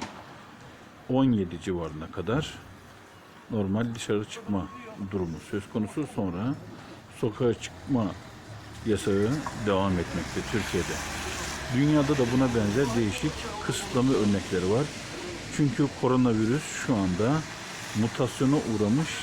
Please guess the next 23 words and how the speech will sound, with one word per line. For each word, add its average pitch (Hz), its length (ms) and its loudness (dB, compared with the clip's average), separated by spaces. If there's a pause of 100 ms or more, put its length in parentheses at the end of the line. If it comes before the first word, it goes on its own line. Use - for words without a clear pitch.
(120)
değişik 123 400 2
çeşitleriyle 113 680 0
tekrar 120 380 2
gündemde 101 640 2 (480)
ve 107 160 6
can 127 140 4
almaya 110 420 4
devam 101 260 2
ediyor. 76 360 -2 (760)
Türkiye'de 143 500 4
iki 156 320 0
yüzleri 123 500 4
aşmıştı, 123 500 -2
şu 131 200 2
anda 110 200 4
yüzlerin 113 440 2 (100)
altına 107 460 0 (280)
düştü 85 300 -6 (640)
ölenler. 95 580 2 (640)
Allah'a 120 420 0
binler 127 200 4
şükürler 110 340 -4
olsun, 120 380 -2